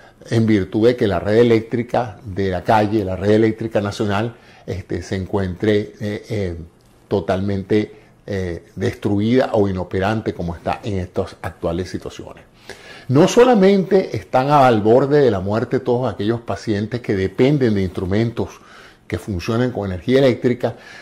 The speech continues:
sino todos aquellos individuos que requieren medicinas e insumos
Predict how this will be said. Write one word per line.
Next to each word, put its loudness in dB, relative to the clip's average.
sino 0
todos 6
aquellos 0
individuos 2
que 0
requieren 2
medicinas -2
e -4
insumos 0